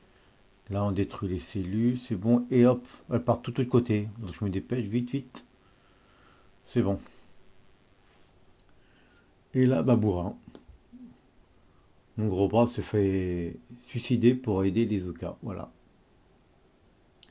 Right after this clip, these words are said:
Et là, bah, je prie pour qu'il m'en reste une. Malheureusement, heureusement qu'elles ont un ti-, que les canons ont un tir hyper faible.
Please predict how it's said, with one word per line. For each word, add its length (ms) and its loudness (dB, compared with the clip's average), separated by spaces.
Et 120 2
là, 200 -2
bah, 100 2
je 160 0
prie 240 0
pour 180 -2
qu'il 180 -2
m'en 180 4
reste 320 -2
une. 420 4
Malheureusement, 520 -4
heureusement 460 4
qu'elles 240 0
ont 60 4
un 80 2
ti-, 180 -16
que 80 -10
les 100 2
canons 420 6
ont 40 6
un 80 4
tir 260 -4
hyper 280 -2
faible. 360 -2